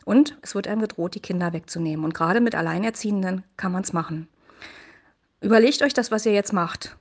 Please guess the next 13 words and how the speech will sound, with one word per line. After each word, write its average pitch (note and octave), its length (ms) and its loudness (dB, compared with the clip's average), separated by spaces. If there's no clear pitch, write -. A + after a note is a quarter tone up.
Geht G#3+ 160 2
auf A3+ 80 0
die A3+ 100 -6
Straße, F3 600 0
kämpft G3 240 -4
für G3+ 100 0
eure G3 180 4
Kinder. F3+ 320 -2
Es - 100 0
ist - 160 2
zehn C#4+ 140 6
nach G#3 120 2
zwölf. - 480 0